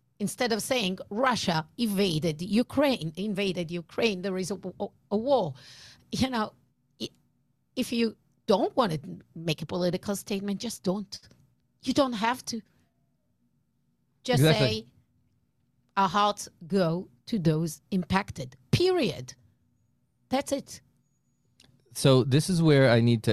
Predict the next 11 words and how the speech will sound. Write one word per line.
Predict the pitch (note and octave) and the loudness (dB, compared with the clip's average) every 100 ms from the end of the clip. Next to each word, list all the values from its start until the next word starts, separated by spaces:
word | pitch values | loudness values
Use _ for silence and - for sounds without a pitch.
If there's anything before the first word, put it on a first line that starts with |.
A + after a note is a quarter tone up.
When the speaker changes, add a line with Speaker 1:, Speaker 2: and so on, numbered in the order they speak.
| G#2 | 2
Speaker 2:
educate | G2 G2 G2 | 2 0 2
our | G2 F#2+ | 2 2
Israeli | F2+ C3+ C3 - | 2 4 4 2
friends | F2+ F2 - - _ - | -2 -2 -8 -20 _ 0
a | B2 | 4
little | C#3 C#3 A2+ | 6 4 4
bit | G#2+ - _ _ _ _ _ B2 | -2 -8 _ _ _ _ _ 0
about | A2 A#2+ A2 - - - _ _ _ _ _ - A#2+ | 4 4 4 0 -14 -16 _ _ _ _ _ 2 6
how | B2 A#2+ A2 - _ _ _ _ _ _ _ - D3 | 6 4 2 -6 _ _ _ _ _ _ _ -2 0
people, | D3 G#2+ F#2 - _ _ - | 4 2 2 -6 _ _ -8
especially, | - D3 D#3 E3 D3 | 0 2 4 4 2